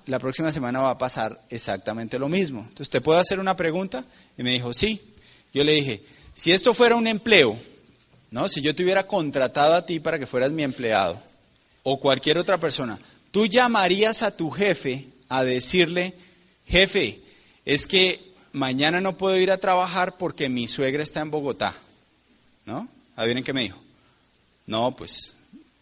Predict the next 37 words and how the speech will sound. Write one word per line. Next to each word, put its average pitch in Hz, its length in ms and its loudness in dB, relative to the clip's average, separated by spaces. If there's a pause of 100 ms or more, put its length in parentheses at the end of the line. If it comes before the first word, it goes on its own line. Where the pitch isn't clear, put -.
(140)
jamás 107 340 -6
le 131 120 -2
diría 113 360 0
eso", - 220 -2 (160)
¿no? 120 200 -10 (500)
Y 127 60 -2
entonces 160 200 4
le 202 80 6
pregunté, 165 520 2 (100)
"Ok, 143 180 -4 (480)
y 147 80 -4
otra 156 220 4
pregunta, 160 400 -2
si - 120 -2
esto 180 200 0
fuera 202 440 2 (380)
una 185 240 -2
empresa 190 460 -2
tradicional, 143 960 0 (340)
si 135 160 -4
tú 147 140 0
hubieras 180 500 4 (540)
tomado 170 680 6
en 147 140 2
arriendo 156 680 2
un 165 200 -2
local 180 460 4
en 151 120 -2
un 143 60 0
centro 156 300 -2
comercial 139 560 0
y 147 60 -10
tuvieras 147 380 0
una 180 200 -4
tienda 180 340 -2
de 170 80 2
zapatos, - 720 0